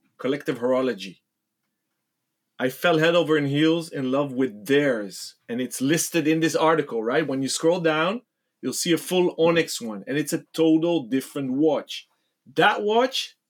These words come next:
is a straight hit. But looking at the regular ones, which I only saw the day after, so when they dropped,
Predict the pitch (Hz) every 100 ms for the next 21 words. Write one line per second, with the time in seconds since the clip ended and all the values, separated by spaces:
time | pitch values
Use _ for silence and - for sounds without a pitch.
0 | - 110 110 - - 170 165 135 131 101
1 | _ _ _ _ _ _ _ - 151 480
2 | 127 139 - 214 190 - 131 180 233 214
3 | 143 131 123 143 143 151 202 175 - 175
4 | 147 123 151 143 - 190 214 - - 101
5 | - - 147 202 170 123 185 185 196 -